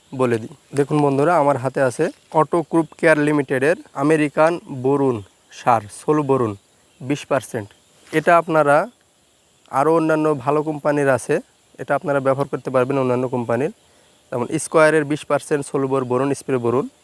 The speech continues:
ওটাও আপনারা ব্যবহার করতে পারবেন। আরেকটি আছে মিমপেক্স এগ্রোকেমিক্যাল কোম্পানির। মিমপেক্স কোম্পানির তুলনামূলক দাম, দাম একটু কম পাবেন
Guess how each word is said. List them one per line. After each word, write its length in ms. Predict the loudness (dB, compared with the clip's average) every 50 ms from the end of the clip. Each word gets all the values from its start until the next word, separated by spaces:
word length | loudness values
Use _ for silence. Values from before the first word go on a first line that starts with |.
| -12
ওটাও 220 | -6 0 2 2 2
আপনারা 220 | 2 0 -2 0 2
ব্যবহার 260 | 2 2 2 2 0 -2
করতে 180 | -6 -6 -4 -2 -2
পারবেন। 240 | 0 0 0 -2 -4 -6 _ _ _ _ _ _ _ _ _ -14 -4 0
আরেকটি 320 | 2 2 2 2 0 2 2 2
আছে 180 | 2 0 -2 -2 -2 0 -2
মিমপেক্স 400 | -2 -2 -4 -4 -6 -6 -6 -8 -14 _ -12
এগ্রোকেমিক্যাল 640 | -12 -8 -4 -4 -4 -2 -2 -4 -4 -4 -4 -4 -6
কোম্পানির। 480 | -4 -4 -6 -4 -2 -2 0 0 -2 -4 _ _ _ _ _ _ -6
মিমপেক্স 600 | -2 0 0 0 0 -2 -2 -2 -2 -2 -4 -10 -10 -12 -12 -8 -6
কোম্পানির 380 | -6 -2 0 2 2 2 0 -4 -2
তুলনামূলক 460 | -2 0 2 2 2 2 0 -2 0 2 2
দাম, 120 | 2 2 2 -2 -10 -10 -2 2 2
দাম 120 | 2 2 0 -2
একটু 140 | -6 -10
কম 240 | -8 -2 -2 -2 0 0 0
পাবেন 260 | 0 0 0 0 -2